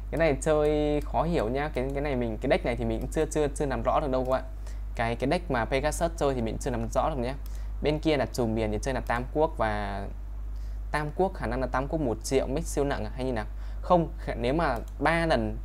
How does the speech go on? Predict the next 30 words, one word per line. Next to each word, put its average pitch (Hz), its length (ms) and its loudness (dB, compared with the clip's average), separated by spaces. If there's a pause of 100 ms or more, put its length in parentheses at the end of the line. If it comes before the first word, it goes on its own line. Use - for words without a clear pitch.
ba 160 180 4
lần 135 140 -2
top 175 140 0
một 131 200 2
Liên 135 120 2
Saver 131 300 2
ấy 127 200 2 (380)
thì 123 100 2
khả 110 140 0
năng 131 140 0
sẽ 143 120 -2
là 143 100 0
Tam 135 300 -2
Quốc 160 180 2
xịn - 220 -2 (600)
và 117 340 4
hiện 110 180 0
tại 85 140 0
đang 131 200 0
mix 160 100 2
siêu 147 180 -2
nặng 139 180 -2
thôi. 131 120 0 (460)
Khả 117 140 -2
năng 135 160 2
này 113 200 0
Tam 131 180 0
Quốc 156 120 0
xịn - 260 -2
nhá. 139 120 0